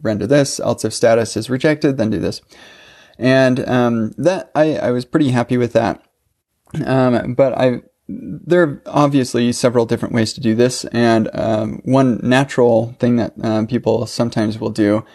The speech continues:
is a switch statement, uh, which is what, um, this individual suggested. "Why don't we do the switch statement?"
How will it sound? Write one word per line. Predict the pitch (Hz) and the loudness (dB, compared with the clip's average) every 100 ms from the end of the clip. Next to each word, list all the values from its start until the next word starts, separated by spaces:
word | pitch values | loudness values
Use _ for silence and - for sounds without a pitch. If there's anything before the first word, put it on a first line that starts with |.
| - - _ - | -20 -20 _ -2
is | 120 120 107 | 2 2 2
a | 104 101 | 0 2
switch | - 175 | 2 0
statement, | - 98 - 110 - _ _ _ _ | 2 0 0 -4 -6 _ _ _ _
uh, | - 113 | 0 2
which | 113 117 | 2 2
is | 123 117 | 0 2
what, | 117 104 - | 2 2 -2
um, | 113 107 104 104 - | -2 0 2 -2 -6
this | 202 - - 120 120 - | -12 -12 -10 0 0 2
individual | 98 113 107 110 104 107 | 0 0 0 4 4 4
suggested. | 113 - 113 104 - 107 113 117 | 0 -2 0 0 0 0 0 -2
"Why | 123 101 | -6 -4
don't | 104 98 | -2 -4
we | - | -4
do | 110 107 | -2 0
the | 107 | -2
switch | - 131 - | -2 -2 0
statement?" | 117 110 | 0 0